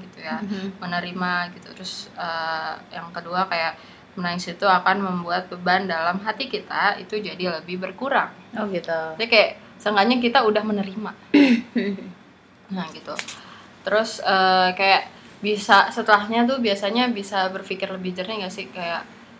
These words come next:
Speaker 1: "Oke ya, udah, udah selesai nangis nih, udah, udah nangis ya."
Speaker 2: Hmm.
Speaker 1: <laughs> Terus
Speaker 2: Udah.
Speaker 1: gue harus ngapain ya gitu.
Speaker 2: Oh, iya,
Speaker 1: Kayak,
Speaker 2: iya.
Speaker 1: eh,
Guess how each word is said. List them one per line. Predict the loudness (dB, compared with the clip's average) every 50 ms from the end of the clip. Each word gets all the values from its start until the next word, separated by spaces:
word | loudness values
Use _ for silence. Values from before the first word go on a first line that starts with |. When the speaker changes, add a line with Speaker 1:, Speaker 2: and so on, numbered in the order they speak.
| -20 -20 -20 -20 -20 _ _ _ -20 -20
Speaker 1:
"Oke | -20 -16 -10 -6 -6
ya, | -4 -4 -4 -6 -6 -8 -10 -8 -6
udah, | -4 -2 0 0 0
udah | 0 -2 -2
selesai | -4 -4 -2 -2 -2
nangis | -2 -4 -6 -6 -6 -6 -6 -4
nih, | -4 0 2 2 2
udah, | 2 2 2 2 4 4
udah | 2 2 0
nangis | -4 -4 -8 -10 -6
ya." | -2 -2 -2 -2 -2 -4 -8 -10 -8 -4
Speaker 2:
Hmm. | -2 -2 -2 0 -2 -2 0 -2 -2 -2 -4
Speaker 1:
<laughs> | -8 -10 -8 -2 0
Terus | 0 0 0
Speaker 2:
Udah. | -2 -8 -10 -10 -10 -12 -12 -14 -4
Speaker 1:
gue | 2 4
harus | 4 6 6
ngapain | 6 6 6 6 6 6 6
ya | 8 8 8 6 6
gitu. | 4 -2 -8 -14 -16 -18 -18 -20 -16 -2 2
Speaker 2:
Oh, | 4
iya, |
Speaker 1:
Kayak, | 6 6 8 6 6
Speaker 2:
iya. | 6 4 0 -2 -4 -6 -12 -10 -4 0
Speaker 1:
eh, | 2 4 4 4 4 4